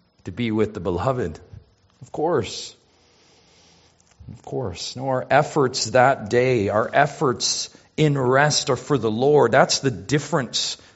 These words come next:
with society today. Sabbath is about a day and a time frame, and we're gonna see this today.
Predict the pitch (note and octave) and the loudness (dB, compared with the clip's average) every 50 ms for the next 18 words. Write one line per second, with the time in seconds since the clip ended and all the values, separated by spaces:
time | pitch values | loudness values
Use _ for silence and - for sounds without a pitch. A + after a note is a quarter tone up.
0 | _ _ _ _ _ _ _ _ _ - G#2 - - A2+ - - C3 A#2+ A2 A#2 | _ _ _ _ _ _ _ _ _ -10 -8 -8 -6 -4 -2 0 2 2 2 2
1 | A2+ G#2+ G2+ G2 A2 G2 G#2+ G#2 G2+ G2 F2+ F2 - - - - - - - - | 0 0 -2 -4 -4 -2 -2 0 0 0 -2 -4 -6 -12 -18 -20 -20 -16 -10 -6
2 | - - - - F#3 F#3+ G#3 G#3+ F#3 D3 C3 B2 D#3 F#3+ - - - - - - | -4 0 2 6 8 8 8 8 6 4 2 2 2 0 0 -4 -10 -14 -16 -16
3 | - - _ _ _ _ _ _ - D3+ C#3 - D3+ C3+ - D#3 D#3+ E3 E3 D#3 | -18 -20 _ _ _ _ _ _ -2 0 2 4 2 4 6 8 8 8 8 6
4 | C#3+ B2 G#2 C3+ D3 D#3+ E3+ E3+ D#3+ D3 C#3 C3 A#2 A#2 A2+ - - - E3+ F3 | 2 2 4 4 4 6 6 4 4 2 2 2 2 2 0 -2 -2 0 2 4
5 | F3+ F3+ F3 E3 - - A2+ F#2+ F2+ F#2 F#2+ A2 B2 C3 B2+ A#2 A2 - - - | 4 2 0 -2 -4 -4 -4 -2 -2 -4 -4 -6 -6 -6 -6 -6 -6 -6 -4 -4
6 | E3 D3+ B2 A2 - - - - G#2 A#2+ B2+ A2+ F#2+ F2 D2+ | -4 -2 -2 -4 -4 -6 -8 -8 -6 -4 -4 -2 -2 -4 -6